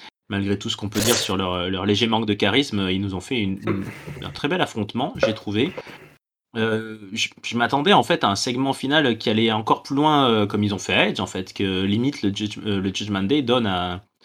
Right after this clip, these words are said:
à Dominique une chaise et lui dise : « Vas-y, euh, pète la, pète le genou de ton père. » Euh, parce que c'est un peu ce qu'elle a dit, Rhea Ripley, là aussi, j'ai pas trop compris. Elle a dit un truc au micro du genre : « Allez, on va,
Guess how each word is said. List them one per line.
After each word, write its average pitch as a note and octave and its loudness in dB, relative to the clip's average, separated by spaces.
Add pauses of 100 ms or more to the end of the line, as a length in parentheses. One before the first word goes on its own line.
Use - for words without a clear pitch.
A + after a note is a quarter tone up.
(240)
à G2+ -4
Dominique A2 2
une G#2 2
chaise D3+ 4
et G2 2
lui G2 0
dise : « B2+ 2
Vas-y, A2 0
euh, F#2 0 (160)
pète A#2 -4
la, F2+ -2
pète - -6
le G2 2
genou G#2 0
de G#2 0
ton F#2 -6
père. » C#3 0 (580)
Euh, F#2+ 0
parce - -2
que - -2
c'est - 2
un B2+ 6
peu E3+ 2
ce F3+ 0
qu'elle C3+ 4
a A#2 6
dit, C#3+ 0
Rhea A2+ 6
Ripley, A2+ 4
là C3 6
aussi, A2+ 0
j'ai B2 -4
pas B2+ 2
trop - -6
compris. C3+ 2
Elle A2 6
a G#2+ 4
dit B2 0
un A#2+ 2
truc - -6
au A#2+ 0
micro A#2 0
du A#2+ -2
genre : « G#2+ 0
Allez, A#2+ 2
on A2 0
va, G2+ -2